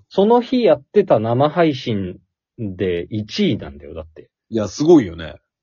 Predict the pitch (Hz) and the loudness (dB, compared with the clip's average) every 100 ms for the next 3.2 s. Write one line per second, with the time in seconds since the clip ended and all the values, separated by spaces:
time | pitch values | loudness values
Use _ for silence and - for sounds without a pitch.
0 | _ _ _ - 110 117 113 156 143 87 | _ _ _ -8 -4 0 0 0 -2 -8
1 | 85 _ _ _ - 95 92 90 85 85 | -16 _ _ _ -18 -14 -12 -14 -14 -12
2 | 190 151 127 123 131 123 98 101 104 107 | -12 -10 -10 -10 -10 -10 -10 -12 -12 -14
3 | 107 98 | -14 -20